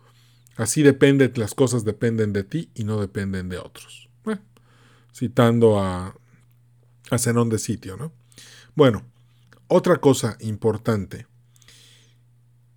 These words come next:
Ya quedamos entonces cuál es la diferencia entre el ingreso activo y el ingreso pasivo. Si ya estás en los treinta y todavía no tienes ingresos pasivos, aguas.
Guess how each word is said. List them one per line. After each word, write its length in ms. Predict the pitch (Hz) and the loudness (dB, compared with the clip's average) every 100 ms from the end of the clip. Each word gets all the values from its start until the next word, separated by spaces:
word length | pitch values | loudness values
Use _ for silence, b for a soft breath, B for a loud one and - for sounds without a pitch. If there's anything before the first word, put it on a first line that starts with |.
| - | 0
Ya 140 | 139 | 2
quedamos 340 | 147 170 170 143 | 6 6 6 2
entonces 500 | 135 135 147 165 - | 2 2 0 -2 2
cuál 180 | 143 139 | 6 8
es 60 | |
la 60 | 139 | 6
diferencia 420 | 127 131 135 131 | 6 2 2 0
entre 180 | 131 120 | 0 -2
el 80 | 107 | 0
ingreso 340 | 113 120 127 | 2 2 0
activo 360 | - - 151 156 | -4 -2 0 2
y 40 | |
el 80 | 120 | 2
ingreso 320 | 113 117 123 | 2 2 0
pasivo. 440 | 120 131 113 90 b b b b b b b - | 0 0 0 -2 b b b b b b b -18
Si 200 | - 131 | 0 4
ya 120 | 220 | 4
estás 300 | 247 247 233 | 6 4 4
en 140 | 202 | 4
los 240 | 131 - - | 4 2 6
treinta 420 | 147 139 120 104 - | 8 6 2 -4 -6
y 80 | 101 | -4
todavía 260 | - 180 208 | 4 6 6
no 140 | 175 | 2
tienes 320 | 170 165 139 | 0 0 -2
ingresos 480 | 131 123 135 147 127 | 2 4 2 0 -4
pasivos, 680 | - 107 - 127 156 - - _ | -6 -6 -2 4 4 2 -8 _
aguas. 840 | 104 104 185 247 190 - - - | -4 -2 0 2 0 -2 -10 -12